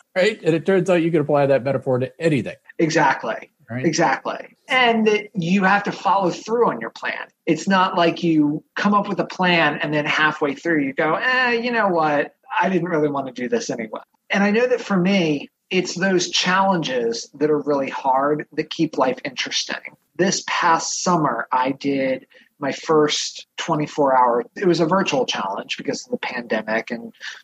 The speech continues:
Speaker 2: we're not able to have any of these in-person events and, and
Speaker 1: Yeah.
Speaker 2: all that stuff. But it was a virtual challenge. It was, uh, twenty-four hours, and you had to run eight miles every four hours, six times throughout a one-day period.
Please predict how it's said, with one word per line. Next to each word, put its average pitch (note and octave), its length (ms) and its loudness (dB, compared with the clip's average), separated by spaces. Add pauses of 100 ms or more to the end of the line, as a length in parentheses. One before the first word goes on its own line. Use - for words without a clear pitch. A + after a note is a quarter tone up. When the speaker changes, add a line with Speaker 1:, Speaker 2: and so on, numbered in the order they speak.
Speaker 2:
we're D3 100 2
not B2 180 4
able B2 200 4
to - 60 0
have - 200 2
any A#2 160 -6
of - 80 -6
these - 220 -12
in-person B2+ 540 -2
events - 560 -6
and, - 80 -20 (360)
and - 60 -6
Speaker 1:
Yeah. G#2 100 2
Speaker 2:
all A#2+ 140 0
that C#3 180 0
stuff. A#2+ 300 0 (120)
But C#3+ 240 -2 (420)
it E3+ 60 2
was E3+ 140 2
a F3+ 60 2
virtual A3 380 2
challenge. C#3+ 520 0
It - 80 -6
was, - 260 -6 (160)
uh, D#3+ 240 2
twenty-four F3 640 0
hours, B2+ 560 0 (240)
and D3+ 80 -4
you D#3 100 2
had D#3+ 100 0
to D#3 60 2
run C#3+ 500 0 (400)
eight G3+ 240 0
miles C3+ 720 0
every D3 240 2
four D#3 440 0
hours, A#2 540 -2 (240)
six - 400 -2
times B2 540 -6
throughout A#2+ 460 4 (220)
a D3 60 2
one-day A#2 400 0
period. B2+ 460 -2